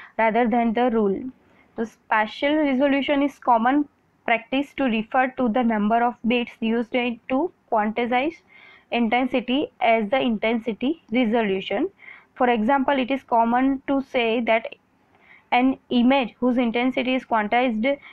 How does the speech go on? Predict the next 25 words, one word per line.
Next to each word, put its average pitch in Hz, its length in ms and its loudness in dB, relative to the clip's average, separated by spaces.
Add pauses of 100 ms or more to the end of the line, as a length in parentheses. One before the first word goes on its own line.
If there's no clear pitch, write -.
(140)
into 269 420 0 (340)
two 269 300 0 (360)
fifty-six 262 600 -2
levels 220 400 2 (200)
has 247 260 0 (100)
eight 285 340 0
bits 233 320 -2
of 233 160 0
intensity 226 580 -2
resolution, 208 680 -2 (320)
because 277 320 -2 (120)
true 285 400 0 (380)
<clears throat> 302 320 0
changes 240 420 0 (240)
in 285 300 0 (160)
intensities 247 760 -2 (100)
are 247 400 2 (400)
influenced 285 720 0
not 240 340 2
only 269 320 2
by 262 200 2
noise 240 520 0
and 277 360 0 (720)
saturation 262 640 0
values 220 380 2